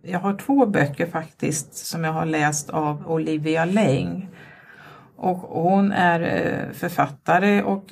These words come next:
kritiker och skriver mycket om konst.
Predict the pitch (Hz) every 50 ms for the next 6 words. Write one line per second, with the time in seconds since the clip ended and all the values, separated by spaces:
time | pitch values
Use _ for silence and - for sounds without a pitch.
0 | - _ _ - - - 151 139 - 143 135 - - 120 135 - 143 143 165 196
1 | 208 202 - - - - _ _ _ _ - - 180 175 160 160 - - - 131
2 | - - - 165 156 151 165 165 175 185 185 175 - - 160 160 160 160 160 160
3 | 160 - - 254 - - - - 135 131 - - - - - - -